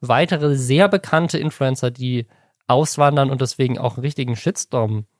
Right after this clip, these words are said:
fast schon haben. Nämlich Paola Maria und Sascha von den Außenseitern. Die sind ausgewandert nach Dubai. Und zwar hat, äh, Paola Maria einfach auf ihrem Kanal ein Video gepostet, das heißt ausgewandert.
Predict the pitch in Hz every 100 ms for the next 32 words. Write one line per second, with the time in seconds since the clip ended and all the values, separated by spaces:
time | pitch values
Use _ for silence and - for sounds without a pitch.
0 | _ _ - 123 - 107 107 107 107 139
1 | 175 _ _ _ 135 143 160 - _ _
2 | _ _ - 151 196 226 185 147 165 165
3 | 160 - 139 139 131 - 123 120 143 143
4 | 135 135 - - 120 123 123 120 120 113
5 | _ _ _ - 135 139 - 110 95 98
6 | 98 101 104 98 117 185 - - _ _
7 | _ 165 226 214 160 175 143 127 123 120
8 | 123 - _ _ _ 127 127 120 139 160
9 | 107 98 107 131 143 135 - 135 - 131
10 | 165 180 131 165 151 139 123 147 170 190
11 | 147 139 131 143 135 123 123 123 - 127
12 | 117 117 117 - _ _ _ 147 190 -
13 | 101 101 147 - -